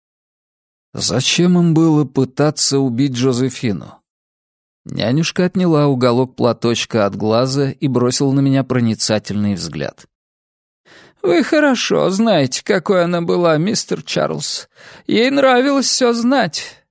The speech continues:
Она всегда была такой, даже будучи совсем крохой.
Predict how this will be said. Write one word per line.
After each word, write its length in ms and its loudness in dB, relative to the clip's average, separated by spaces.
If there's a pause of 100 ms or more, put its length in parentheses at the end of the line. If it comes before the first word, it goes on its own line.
(120)
Она 200 -2
всегда 460 -2
была 240 0
такой, 420 0
даже 300 0
будучи 380 -4
совсем 460 0
крохой. 640 -4